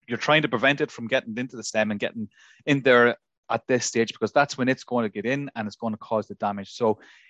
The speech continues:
even if, if you're seeing it now, it's preventative type of treatment that you're doing. You're, you're trying to delay it or prevent it from getting there and making its way down to the stem.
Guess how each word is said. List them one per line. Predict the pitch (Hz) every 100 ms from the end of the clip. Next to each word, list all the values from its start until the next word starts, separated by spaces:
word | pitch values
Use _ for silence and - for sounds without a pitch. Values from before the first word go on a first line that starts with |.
| _
even | 151 151
if, | 151
if | 123 131
you're | 123
seeing | - 165 160
it | 143
now, | 131 131 127
it's | 127 - - -
preventative | 113 139 151 151 - _ _ -
type | 139 123
of |
treatment | - 139 - 113
that | 120
you're | 110
doing. | 120 123 123
You're, | 110 107 101
you're | 110 110 -
trying | - 117
to | 110 101 _ _ _ _ _
delay | 123 131
it | 143
or | 123
prevent | 98 110 127 135
it |
from | - 135
getting | 127 107 127
there | 139 123 - _ _
and | 113 113 113
making | 123 -
its | 127 -
way | 123
down | 120 120
to | 120
the | 113
stem. | - 123 123